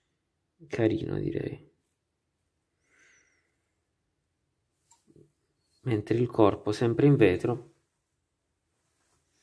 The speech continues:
è di questo color ambra.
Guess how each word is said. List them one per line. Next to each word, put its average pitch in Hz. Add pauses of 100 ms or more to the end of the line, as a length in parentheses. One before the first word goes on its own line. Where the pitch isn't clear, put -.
(400)
è 127
di 113
questo 107
color 104
ambra. 101